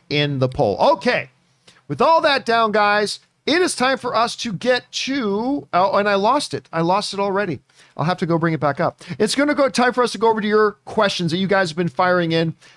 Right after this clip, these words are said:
uh, to the show. Now, once again, if you wanna send in a question to be read on this show or an upcoming companion video,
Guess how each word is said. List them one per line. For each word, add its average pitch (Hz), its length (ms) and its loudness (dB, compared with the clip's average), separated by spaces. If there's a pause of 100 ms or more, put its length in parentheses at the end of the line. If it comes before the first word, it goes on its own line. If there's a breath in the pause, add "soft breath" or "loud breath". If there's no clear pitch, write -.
(120 soft breath)
uh, 160 180 2
to 185 120 -4
the 156 80 -2
show. 156 200 0
Now, 160 120 2
once 208 280 0
again, 202 300 0 (280 loud breath)
if 185 140 -2
you 202 80 2
wanna 247 240 2
send 269 220 -2
in 277 100 -2
a 262 40 0
question 143 520 -4
to 185 120 -4
be 175 160 -2
read 196 320 0 (100)
on 180 240 0
this 208 160 2
show 190 320 0
or 196 280 2
an 233 60 0
upcoming 214 320 -4
companion 185 480 -4
video, 113 340 -2